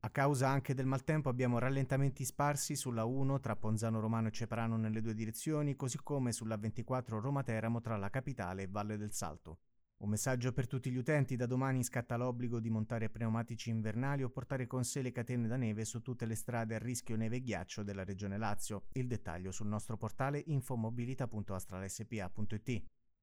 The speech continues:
Per il trasporto pubblico della capitale, oggi e domani chiuse le stazioni della metro A Spagna e Flaminio su disposizione delle autorità.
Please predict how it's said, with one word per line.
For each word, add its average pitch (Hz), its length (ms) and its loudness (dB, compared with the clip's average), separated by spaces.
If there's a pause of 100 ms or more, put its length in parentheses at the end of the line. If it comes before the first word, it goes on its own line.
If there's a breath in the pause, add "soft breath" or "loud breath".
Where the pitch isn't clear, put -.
Per 120 80 2
il 127 60 2
trasporto 143 500 0
pubblico 139 480 0
della 127 220 0
capitale, 135 520 0
oggi 120 280 2
e 117 40 2
domani 127 320 2
chiuse 123 300 -2
le 113 80 0
stazioni 123 420 -2
della 110 160 2
metro 117 320 4
A 113 80 6
Spagna 127 520 2
e 117 100 2
Flaminio 139 540 2
su 123 160 -2
disposizione 110 720 -2
delle 107 160 -2
autorità. 104 520 -2